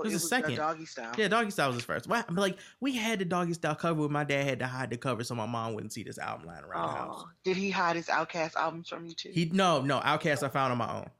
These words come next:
Speaker 1: Um, he, he did hide Ready to Die from my mom. She was like, "Yeah,
Speaker 2: Oh.
Speaker 1: you can't, you can't listen to this without me, like, in, in the house, okay?"
Speaker 2: Wow. You know what albums my dad hid from me for a little bit, but then let me have?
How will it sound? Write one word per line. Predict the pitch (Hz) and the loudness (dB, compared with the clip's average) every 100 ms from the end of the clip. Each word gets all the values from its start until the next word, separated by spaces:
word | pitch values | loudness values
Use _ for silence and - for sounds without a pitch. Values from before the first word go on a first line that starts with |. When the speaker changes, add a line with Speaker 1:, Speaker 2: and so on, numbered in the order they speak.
| _ - 143 | _ -4 0
Speaker 1:
Um, | 135 127 117 120 _ _ | 2 2 0 -6 _ _
he, | 185 196 190 175 165 - - - | -2 0 0 -2 -4 -10 -12 0
he | 165 | 0
did | 143 170 170 | 4 4 4
hide | 165 147 127 | 4 2 2
Ready | 131 120 | 0 0
to | 113 | -4
Die | 104 95 57 - - _ _ _ _ _ _ _ _ _ _ | -2 -2 -4 -12 -20 _ _ _ _ _ _ _ _ _ _
from | - 139 | -2 2
my | 117 | 2
mom. | 113 110 101 | 2 0 -2
She | 127 | -4
was | 127 | -2
like, | 110 110 | -2 -2
"Yeah, | 95 | -4
Speaker 2:
Oh. | |
Speaker 1:
you | 120 | -6
can't, | - 135 107 | -4 -2 -2
you | 110 180 | -2 0
can't | 190 139 | 2 2
listen | 131 127 123 | 0 -2 -2
to | |
this | 113 117 | -2 -4
without | 107 98 76 | -4 -4 -6
me, | 73 - _ _ | -10 -16 _ _
like, | - 113 | -6 -4
in, | 104 104 | -4 -6
in | - 107 | -8 -6
the | |
house, | 117 101 - - | -4 -2 -4 -8
okay?" | - 107 | -4 -2
Speaker 2:
Wow. | 139 139 135 127 - | 2 4 4 2 2
You | 214 | 2
know | 254 262 | 2 4
what | 254 226 | 4 4
albums | 240 233 240 220 | 4 2 -2 0
my | 233 226 | 0 2
dad | 220 214 214 | 2 4 4
hid | 190 214 214 | 2 0 -2
from | 196 208 | -4 -4
me | 202 214 208 | -2 -2 -4
for | - | -2
a | 202 | -2
little | 202 202 | 0 -2
bit, | 185 196 190 - | -2 -2 -2 -6
but | 160 | -6
then | 170 175 | -4 0
let | 170 | -2
me | 170 | 0
have? | 170 170 175 180 | 0 2 2 -2